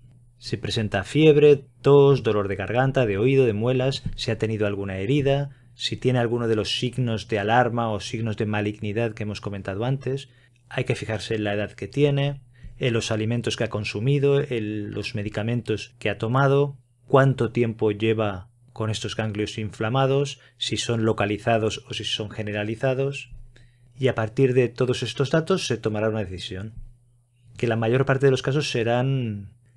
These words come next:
causas localizadas, muy fáciles de ver y que se resuelven, eh, al cabo de un tiempo. En alguna ocasión no llega a saberse nunca la causa,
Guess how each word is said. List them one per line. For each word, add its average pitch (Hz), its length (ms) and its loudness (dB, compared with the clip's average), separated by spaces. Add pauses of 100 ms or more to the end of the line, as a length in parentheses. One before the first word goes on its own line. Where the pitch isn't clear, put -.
causas 120 600 0 (200)
localizadas, 147 960 0 (280)
muy 123 240 -2
fáciles 113 480 0
de 123 120 2
ver 160 380 2 (120)
y 120 120 -8
que 117 100 -2
se - 140 -2
resuelven, 113 560 -2
eh, 104 200 -6 (120)
al 107 160 -10
cabo 110 240 -4
de 113 40 -4
un 123 120 -4
tiempo. 156 560 0 (300)
En 127 180 0
alguna 123 360 2
ocasión 120 540 0
no 123 120 2
llega 117 300 2
a 98 40 -2
saberse 110 440 -6
nunca 113 220 -4
la 120 120 -2
causa, 151 440 -2